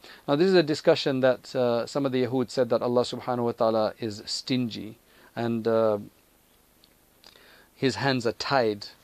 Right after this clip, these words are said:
So, which is to say that He doesn't give them whatever. There was a discussion about that. So Allah subhanahu wa ta'ala says, "No, but yadahu, His two hands, are completely widespread,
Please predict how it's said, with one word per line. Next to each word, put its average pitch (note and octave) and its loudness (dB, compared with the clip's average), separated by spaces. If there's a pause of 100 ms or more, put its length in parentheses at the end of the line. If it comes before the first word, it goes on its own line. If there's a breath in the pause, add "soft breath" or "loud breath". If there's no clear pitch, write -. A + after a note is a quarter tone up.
(320 soft breath)
So, A#2+ 4
which F3 -2
is D#3+ 2
to D3 -4
say C3+ 2
that B2+ 0
He C3 -2
doesn't B2 0
give A2+ -2
them A2+ -2
whatever. A#2+ 4
There G#2+ 4
was G#2 0
a G#2 -2
discussion A2 -4
about A2 2
that. A2 -4
So - -2
Allah C#3+ 6
subhanahu D3 -2
wa B2 2
ta'ala A#2 2
says, A2+ -4
"No, D#3+ 2
but B2+ -2 (760 soft breath)
yadahu, C#3 6
His C#3 -2
two F#3+ -2
hands, C3 -2 (340 soft breath)
are C#3+ 6
completely D#3 -2
widespread, C#3+ 2